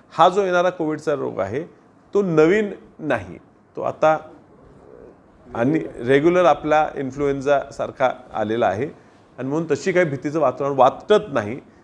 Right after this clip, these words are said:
तरीसुद्धा कुठला व्हेरियंट आहे, त्याचं genome सिक्वेन्सिंग काय असते, त्याला मु-, पुण्याला एनआयव्हीची जी लॅब आहे,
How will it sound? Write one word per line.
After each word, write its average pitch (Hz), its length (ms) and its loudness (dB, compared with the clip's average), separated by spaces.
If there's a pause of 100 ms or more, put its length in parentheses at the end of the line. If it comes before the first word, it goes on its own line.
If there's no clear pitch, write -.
(200)
तरीसुद्धा 190 540 2 (1200)
कुठला 180 300 4
व्हेरियंट 170 400 2
आहे, 139 340 0
त्याचं 147 380 -6
genome 147 280 -2
सिक्वेन्सिंग 139 580 -6
काय 139 380 2
असते, 131 240 -4
त्याला 135 300 0 (160)
मु-, 135 160 -6
पुण्याला 139 500 0
एनआयव्हीची 135 400 -2
जी 131 160 -6
लॅब 139 200 6
आहे, 117 380 0